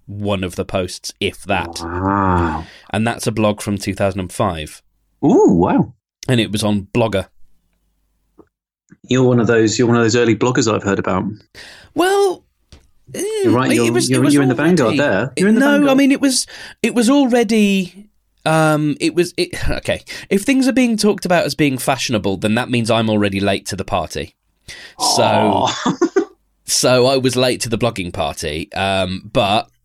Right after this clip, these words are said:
Speaker 1: I, I, I got one set up, and there are three blog posts on it, uh, I think, and they are horrible. They are just smug, self-satisfied, twenty-year-old entitled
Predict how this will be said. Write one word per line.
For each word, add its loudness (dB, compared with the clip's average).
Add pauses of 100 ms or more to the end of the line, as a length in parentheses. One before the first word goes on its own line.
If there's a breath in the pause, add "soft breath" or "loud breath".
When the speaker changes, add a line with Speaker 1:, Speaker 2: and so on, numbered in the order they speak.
(100)
Speaker 1:
I, -2
I, 0
I 0
got -2
one -2
set -2
up, 2
and -2
there 0
are 0
three -2
blog -2
posts -2
on 0
it, -4 (680 loud breath)
uh, 2
I -4
think, -6 (100)
and -2
they 0
are 2
horrible. -4 (1080 loud breath)
They 2
are 2
just -2 (380 loud breath)
smug, -2
self-satisfied, 0
twenty-year-old 2
entitled -2